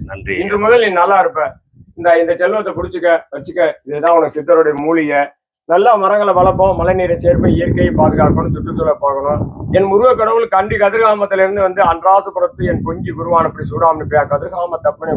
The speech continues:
Speaker 2: குருநாதா முருகா வந்து நில்லுன்ற மாதிரி ஒரு ம-,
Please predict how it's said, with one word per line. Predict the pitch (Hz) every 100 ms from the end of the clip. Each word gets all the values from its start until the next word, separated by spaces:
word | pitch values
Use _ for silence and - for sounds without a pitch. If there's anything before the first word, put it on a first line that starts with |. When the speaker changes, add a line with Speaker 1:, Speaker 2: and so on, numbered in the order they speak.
| 139
Speaker 2:
குருநாதா | 147 156 151 135 - - - -
முருகா | 180 208 202
வந்து | 175 175 190
நில்லுன்ற | 180 175 190 175 160
மாதிரி | 165 170 139 _ _ _ _ _ -
ஒரு | 147
ம-, | 151 143